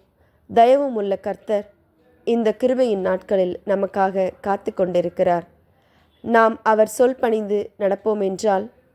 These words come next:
அவர் வருகையில் காக்கப்படுவோம். இல்லையென்றால், மணவாளன் வந்து கதவு அடைக்கப்பட்ட பின்னர், தாமதமாக வந்த ஐந்து கன்னிகைகளும்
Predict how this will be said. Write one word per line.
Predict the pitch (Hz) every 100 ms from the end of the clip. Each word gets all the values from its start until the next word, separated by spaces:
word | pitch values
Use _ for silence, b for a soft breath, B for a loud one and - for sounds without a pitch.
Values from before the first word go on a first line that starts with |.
| _
அவர் | 196 202 202
வருகையில் | 196 214 220 196 190 -
காக்கப்படுவோம். | 202 196 208 180 170 165 165 - b b b b b b
இல்லையென்றால், | - 226 233 226 220 208 226 220 - _ _ _ _
மணவாளன் | 226 240 269 262 247
வந்து | 226 190 202 196 -
கதவு | - 208 226 208
அடைக்கப்பட்ட | - 202 208 220 185 -
பின்னர், | 196 196 208 208 226 b b b b b
தாமதமாக | 226 220 240 226 226 240 247 -
வந்த | 214 202 196
ஐந்து | - 202 190 202 196
கன்னிகைகளும் | 190 214 202 190 196 185